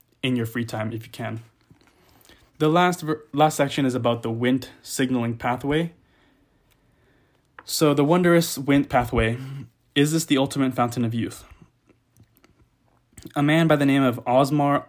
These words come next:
Osman Kaibar founded this company called BioSlice. And Osman Kaibar, he attended the Vatican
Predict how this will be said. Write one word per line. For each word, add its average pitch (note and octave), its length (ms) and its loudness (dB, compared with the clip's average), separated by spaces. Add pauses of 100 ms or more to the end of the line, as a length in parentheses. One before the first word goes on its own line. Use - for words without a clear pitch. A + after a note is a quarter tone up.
Osman E3 520 2 (140)
Kaibar B2 560 2 (480)
founded D3 360 2
this C3 140 -2
company C3+ 360 -2
called A#2 480 0
BioSlice. A#2 760 0 (1120)
And C3 400 0
Osman E3+ 560 0 (140)
Kaibar, A#2+ 640 2
he C#3 460 2 (200)
attended G3 380 -2
the D3+ 100 2
Vatican C#3 640 2